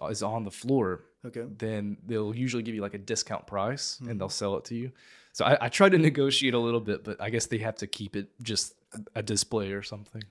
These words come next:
Speaker 2: I think it's easier when you say how much budget you have, then it, you can start negotiating with the price. That's my experience usually.
Speaker 1: So I
Speaker 2: You
Speaker 1: just
Speaker 2: know.
Speaker 1: tell them, "I, I only have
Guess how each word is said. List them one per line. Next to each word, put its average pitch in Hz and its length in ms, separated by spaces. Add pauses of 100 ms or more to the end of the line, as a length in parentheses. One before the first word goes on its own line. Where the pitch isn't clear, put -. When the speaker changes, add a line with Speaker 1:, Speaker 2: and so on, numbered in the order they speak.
(100)
Speaker 2:
I 160 140
think 220 260
it's - 180
easier 160 400
when 123 200
you 127 180
say 131 440 (120)
how 131 100
much 127 240
budget 127 320
you 113 140
have, 104 420
then 131 520
it, 113 320
you 120 100
can 107 240
start - 360
negotiating 104 640
with 95 120
the 95 60
price. 98 560
That's - 360 (100)
my 123 320
experience 107 960
usually. 104 540 (280)
Speaker 1:
So 127 120
I 107 60
Speaker 2:
You 113 60
Speaker 1:
just 101 160
Speaker 2:
know. 107 60
Speaker 1:
tell 101 80
them, 101 120
"I, 110 180
I 113 260
only 107 180
have 98 220